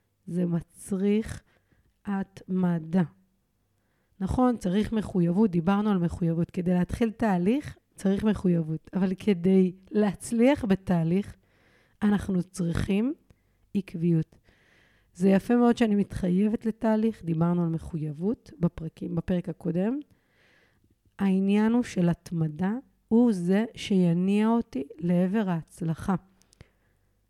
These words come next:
אני בטוחה שמי ששומע עכשיו, בטוח התחיל משהו מאתיים פעם, <laughs> ועוד פעם, ועוד פעם, ועוד פעם, וכל הזמן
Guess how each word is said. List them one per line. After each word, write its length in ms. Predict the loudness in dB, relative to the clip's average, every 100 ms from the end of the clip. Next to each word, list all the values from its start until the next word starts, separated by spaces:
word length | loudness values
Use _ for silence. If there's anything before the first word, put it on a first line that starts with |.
| _ _ _ _ _ _ _ _ _ _ -4
אני 200 | 0 4
בטוחה 480 | 2 2 0 0 -2
שמי 280 | 0 0 2
ששומע 500 | 0 0 0 2 0
עכשיו, 380 | -2 -4 -4 -4 -12 -6
בטוח 580 | 0 0 2 0 0 -4
התחיל 380 | -8 -4 -2
משהו 500 | 0 0 0 2 2 0 _ _ _ _ _ _ _ -4
מאתיים 500 | -4 0 0 2 0
פעם, 300 | -2 -2 -2 -2 0 2 0 -2
<laughs> 500 | -8 -20 -20 _ -2
ועוד 380 | 0 2 2 0
פעם, 400 | -2 -4 -2 -4
ועוד 300 | -4 -2 -2
פעם, 380 | -2 -4 -2 -4
ועוד 280 | -2 0 2
פעם, 180 | 0 -2
וכל 220 | 0 0
הזמן 520 | 0 0 0 0 -2